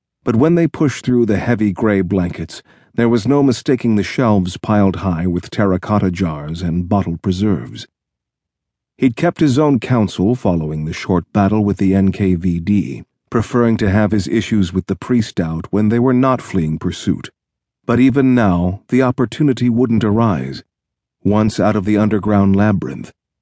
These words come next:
the Ferretti siblings exchanged a few whispered words before Marius made the sign of the cross over his brother and disappeared back through the blankets and into the tunnels.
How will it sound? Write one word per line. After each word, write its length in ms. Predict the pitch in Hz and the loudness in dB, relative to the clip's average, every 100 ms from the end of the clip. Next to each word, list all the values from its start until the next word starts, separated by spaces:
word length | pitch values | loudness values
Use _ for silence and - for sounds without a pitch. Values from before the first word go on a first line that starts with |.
| _ | _
the 100 | 123 | -4
Ferretti 440 | 110 131 143 143 127 | 0 2 2 2 0
siblings 540 | - 104 98 95 90 | 0 -2 0 0 0
exchanged 600 | 95 - 151 160 156 - | -4 -4 0 2 2 0
a 40 | |
few 360 | 117 - 135 110 | -2 0 2 2
whispered 480 | 101 117 - 104 92 | 0 -2 0 0 2
words 480 | 98 98 87 107 - - - | 0 0 0 -4 -12 -20 -6
before 320 | 104 - 120 | -4 0 2
Marius 560 | 113 123 113 107 110 - | 2 2 2 0 -2 0
made 180 | 101 95 | 0 0
the 100 | 101 | -2
sign 380 | - 95 95 | 0 2 2
of 80 | 92 | 0
the 100 | 92 | -2
cross 480 | - - 82 82 - - | -4 -2 -2 -4 -8 -4
over 280 | 101 95 | -2 0
his 180 | 95 98 | 0 -2
brother 480 | 104 87 64 67 82 _ _ _ _ | -4 -8 -8 -12 -14 _ _ _ _
and 160 | 107 104 | -2 0
disappeared 680 | 104 117 - 120 110 95 | -2 -6 -2 0 2 0
back 260 | 107 107 117 | 0 -2 -2
through 180 | - 117 | -4 -4
the 100 | 110 | -2
blankets 580 | 101 123 107 95 87 - | 0 0 0 -2 -2 -2
and 240 | 92 92 | 0 0
into 240 | 87 92 | -2 -2
the 120 | 92 90 | -4 -4
tunnels. 560 | - 107 71 - - | -2 -2 -4 -12 -18